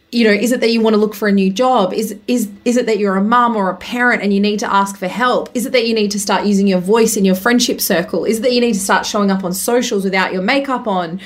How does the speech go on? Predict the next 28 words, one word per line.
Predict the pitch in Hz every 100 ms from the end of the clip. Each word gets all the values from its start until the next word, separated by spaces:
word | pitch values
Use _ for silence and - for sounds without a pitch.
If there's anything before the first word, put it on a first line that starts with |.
| - - -
without | 220 214
a | 202
filter? | 202 277 285 277 190 143 190 - _ _ _ _ _ _ - - - -
How | 254 302
can | 302 302
you | 285 277
stop | - 254 -
giving | 262 233
away | 226 214 208
your | 202
power | 202 202 196
and | 185
step | 196 - 202 202
outside | 185 - 180 180
your | 185
com-, | - 185 -
your | 202 196
comfort | 190 196 185
zone? | 202 170 180
What | 226 277
is | 311
it | 247 190 214
that | 196
you | 214
are | 202
so | 202 - 220 247
afraid | 247 226 214 208
of? | 156 131